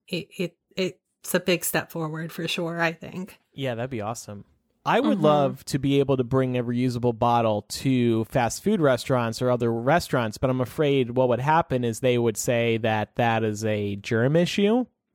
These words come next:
Speaker 2: a contamination issue, because sometimes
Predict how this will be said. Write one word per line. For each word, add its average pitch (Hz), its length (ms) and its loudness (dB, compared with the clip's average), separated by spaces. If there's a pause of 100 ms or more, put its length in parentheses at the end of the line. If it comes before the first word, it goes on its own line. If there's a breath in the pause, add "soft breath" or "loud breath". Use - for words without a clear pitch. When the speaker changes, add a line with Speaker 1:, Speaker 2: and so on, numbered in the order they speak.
(200)
Speaker 2:
a 127 80 -6
contamination 131 840 -2
issue, 185 320 -2
because 160 280 0
sometimes 156 720 0